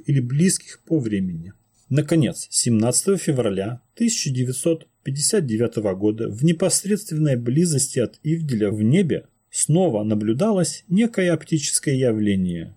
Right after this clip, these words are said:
природа которого не могла быть объяснена зрителями.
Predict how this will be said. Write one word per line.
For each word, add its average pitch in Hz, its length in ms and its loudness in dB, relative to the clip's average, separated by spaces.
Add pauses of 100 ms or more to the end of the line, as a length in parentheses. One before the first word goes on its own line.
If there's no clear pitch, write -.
(120)
природа 208 440 0
которого 185 420 0
не 165 140 2
могла 165 400 2
быть 123 240 -4
объяснена 113 720 0
зрителями. 98 800 -2